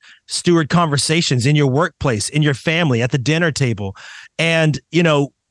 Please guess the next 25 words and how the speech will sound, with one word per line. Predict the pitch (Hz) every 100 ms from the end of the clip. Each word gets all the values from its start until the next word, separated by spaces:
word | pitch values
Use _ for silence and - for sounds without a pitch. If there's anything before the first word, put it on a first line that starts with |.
| -
here | 127 226
we | 247 190
are | 170 165 156 143 - - - _ _ -
kind | 202 170
of | 208 -
in | 165 175 151
one | 160
of | 190
those | 175 190 180 160 127 - - - _ _
times, | - 180 185 165 143 127 - - -
especially | 135 - 208 208
in | 170
the |
United | 143 139 127 113
States, | 135 127 -
where | 131
I |
would | 127 120
say | - 135 127
there's | 113 123 117
a | 113
high | - 160 156 139
criticism, | - 147 147 - 151 139
a | 127
high | 131 139 139